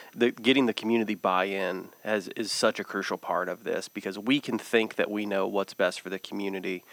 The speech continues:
but unless you ask the people and, and ask our residents, "What do you think?" then it's really just us throwing, throwing darts in the dark. <laughs> But, uh,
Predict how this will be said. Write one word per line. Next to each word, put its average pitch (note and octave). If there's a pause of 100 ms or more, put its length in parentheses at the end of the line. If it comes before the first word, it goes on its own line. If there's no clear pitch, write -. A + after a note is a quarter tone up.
(320)
but G#2+
unless G#2
you G#2
ask G2
the G2+
people F#2
and, F#2+
and G2
ask G2
our F#2+
residents, F#2+
"What G2+
do G#2
you A2+
think?" F#2 (460)
then G2+
it's G#2+
really G#2+
just G2+
us F#2+
throwing, G#2
throwing A2
darts G#2+
in A2+
the G2+
dark. G#2+
<laughs> A2
But, F#2+
uh, F#2